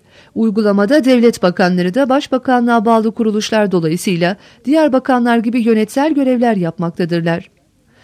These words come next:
Bu uygulamanın hukuk sistemine uygun olduğu söylenemez. Bakanlığı olan bakanların hem siyasal hem yönetsel görevleri vardır. Bakanların yönetsel görevlerinden başlıcaları aşağıda sıralanmıştır. A.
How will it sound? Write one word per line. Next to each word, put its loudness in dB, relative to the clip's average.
Bu 0
uygulamanın 2
hukuk -4
sistemine 0
uygun 2
olduğu 2
söylenemez. 0
Bakanlığı 0
olan 0
bakanların 2
hem 0
siyasal 0
hem -2
yönetsel 0
görevleri -2
vardır. -2
Bakanların 0
yönetsel 0
görevlerinden 0
başlıcaları 0
aşağıda 0
sıralanmıştır. -4
A. 4